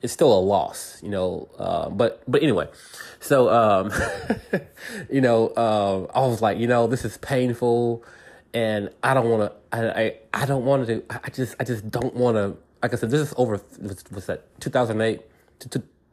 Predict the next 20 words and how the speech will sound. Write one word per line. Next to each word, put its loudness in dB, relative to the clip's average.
two 2
thousand 0
eight, -2
two -6
thousand 0
nine. 0
I 2
was -2
like, -4
"Man, 0
you 0
know, -2
this -2
is, -6
this -8
is -6
over 2
twelve 2
years 0
ago. -10